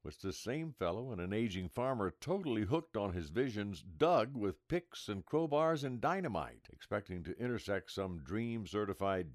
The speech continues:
chamber stuffed full of precious metals. The project collapsed when the farmer did likewise and was hauled off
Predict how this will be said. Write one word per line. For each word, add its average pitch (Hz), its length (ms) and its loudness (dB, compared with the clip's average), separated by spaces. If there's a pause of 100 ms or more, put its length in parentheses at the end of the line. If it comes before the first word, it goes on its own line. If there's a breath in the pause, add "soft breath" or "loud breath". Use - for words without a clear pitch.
chamber 117 520 -4
stuffed - 520 0
full 160 220 0
of 120 180 -6
precious 120 400 0
metals. 101 520 -4 (680)
The 190 120 2
project 175 600 6 (140)
collapsed 139 840 2
when 95 140 2
the 85 80 -2
farmer 107 360 0
did 87 180 0
likewise 76 800 -2
and 78 140 -6
was 76 140 -8
hauled 95 340 4
off 92 400 2